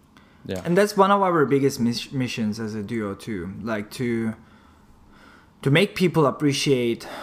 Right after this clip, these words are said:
Speaker 2: um, the classical repertoire that is, is very beautiful,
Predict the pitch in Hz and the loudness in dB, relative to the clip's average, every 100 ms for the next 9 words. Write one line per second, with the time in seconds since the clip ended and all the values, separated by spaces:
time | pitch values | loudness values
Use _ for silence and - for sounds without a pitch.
0 | - - - 135 123 120 113 110 113 - | -16 -16 -6 -2 0 0 0 0 -4 -10
1 | - _ _ 139 143 139 139 127 117 151 | -20 _ _ -6 -2 -2 -2 -4 -2 -2
2 | 143 110 110 101 104 107 - - - 113 | -2 -4 -4 -6 -6 -6 -10 -12 -10 -4
3 | 131 160 120 127 113 - | -2 -2 -2 -2 -4 -8